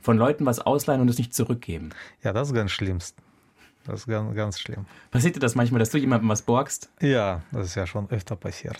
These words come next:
Speaker 1: Zum Beispiel?
Speaker 2: Paar Euro ausgeliehen
Speaker 1: Ah, okay.
Speaker 2: oder sonst noch was, ne, also.
Speaker 1: Gartenwerkzeug?
Speaker 2: Ja,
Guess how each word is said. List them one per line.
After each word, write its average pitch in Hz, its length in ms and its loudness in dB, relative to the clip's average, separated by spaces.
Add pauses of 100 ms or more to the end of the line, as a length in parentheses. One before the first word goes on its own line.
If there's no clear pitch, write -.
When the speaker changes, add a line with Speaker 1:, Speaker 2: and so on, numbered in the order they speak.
Speaker 1:
Zum 123 140 2
Beispiel? 120 460 0 (720)
Speaker 2:
Paar 107 180 0
Euro 104 360 0
ausgeliehen 101 840 0
Speaker 1:
Ah, 101 80 0
okay. 95 160 0
Speaker 2:
oder 95 180 0
sonst 95 380 -6
noch - 220 -10
was, 104 340 -8
ne, 98 160 -4
also. 98 400 -8 (480)
Speaker 1:
Gartenwerkzeug? 135 800 0 (720)
Speaker 2:
Ja, 92 640 -2